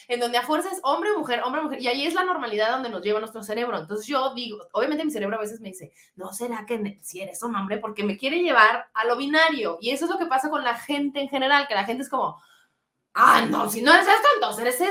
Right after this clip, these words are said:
esto". Y hay un salto así abismal y nos saltamos todas las cosas que están allá abajo. Entonces, pues creo que es eso, o sea, creo que es solo falta del conocimiento de lo que pasa con las vidas de las personas trans, o de la vida en general, y del que el género no existe, y de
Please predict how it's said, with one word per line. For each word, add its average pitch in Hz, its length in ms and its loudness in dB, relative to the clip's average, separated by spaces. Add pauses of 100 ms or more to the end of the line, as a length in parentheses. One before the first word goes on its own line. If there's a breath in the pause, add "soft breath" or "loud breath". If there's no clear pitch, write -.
esto". 277 300 0
Y 180 320 -4
hay 254 200 0
un 302 140 -4
salto 285 320 2
así 226 300 0
abismal 208 520 0 (140)
y 165 340 -12 (120)
nos 165 160 -6
saltamos 208 340 -4
todas 247 160 0
las 202 80 -4
cosas 208 280 -4
que 190 80 -10
están 170 220 -4
allá 170 160 -4
abajo. 160 340 -6 (340 soft breath)
Entonces, 277 500 4
pues 330 180 0
creo 370 200 4
que 466 60 2
es 453 100 -2 (100)
eso, 330 120 -4
o - 20 -4
sea, 339 120 0
creo 339 160 -2
que 453 80 -2 (460)
es 330 220 2
solo 427 160 6 (100)
falta 415 260 4 (120)
del - 80 -2
conocimiento 269 1000 0
de 226 140 0
lo 196 120 -2
que 196 100 -6
pasa 254 480 2
con 226 140 -6
las 175 160 -4
vidas 202 260 -4
de 196 60 -6
las 151 160 -8
personas 156 380 -10
trans, 147 460 -10
o 160 220 -16
de 196 100 -6
la 254 100 6
vida 359 120 0
en 587 220 -2
general, 370 340 4
y 311 40 -2
del 262 340 0 (160 loud breath)
que - 80 -2
el 311 80 4
género 403 240 2
no 427 80 2
existe, 349 380 2
y 285 200 -2
de 254 80 0